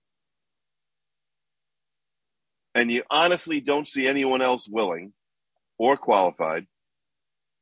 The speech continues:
or that has the time to do it, and if your friends agree, it's especially tough. In other words, you should still do it. But it can be a real step forward in growth,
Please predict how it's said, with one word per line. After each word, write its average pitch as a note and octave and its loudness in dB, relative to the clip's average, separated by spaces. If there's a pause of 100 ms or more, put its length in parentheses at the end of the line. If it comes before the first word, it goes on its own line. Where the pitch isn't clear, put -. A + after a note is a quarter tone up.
(140)
or D#3 4
that D3+ 0
has C#3 2
the A2 -12
time F#2 -6
to E2+ -16
do E2 -6
it, F2+ -4 (260)
and F#3+ 2
if F#3 0
your D3 0
friends C3 0
agree, G#2+ 0 (140)
it's A#2 -4
especially A#2+ -2
tough. G2+ 2 (1900)
In A2 2
other D#3+ 4
words, G2+ 4
you A2 -2
should G#2 -8
still A#2 2
do G2+ 4
it. E2 0 (1400)
But B2 4
it A#2+ 2
can C3 0
be C#3 6
a C3 8
real C#3 4
step C#3 -2 (100)
forward B2+ 2
in A2+ -2
growth, G2+ -2